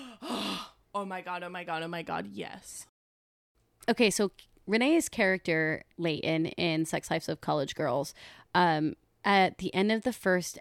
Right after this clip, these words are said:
Speaker 2: episode, you find out that she is hooking up with women, but in secret.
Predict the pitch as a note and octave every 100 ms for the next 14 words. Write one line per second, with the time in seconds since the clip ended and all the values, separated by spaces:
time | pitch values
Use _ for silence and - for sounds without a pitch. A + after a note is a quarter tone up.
0 | - E3+ - - E3 E3 F3 E3 E3+ E3
1 | D#3+ D#3 - E3+ - - E3+ E3 E3 D#3
2 | D3+ C#3+ - - - F3 E3 D#3+ C#3+ -
3 | D3+ - D#3+ C#3+ A#2 E3+ E3 D3+ - -
4 | E3+ D#3 - - E3 - D3 -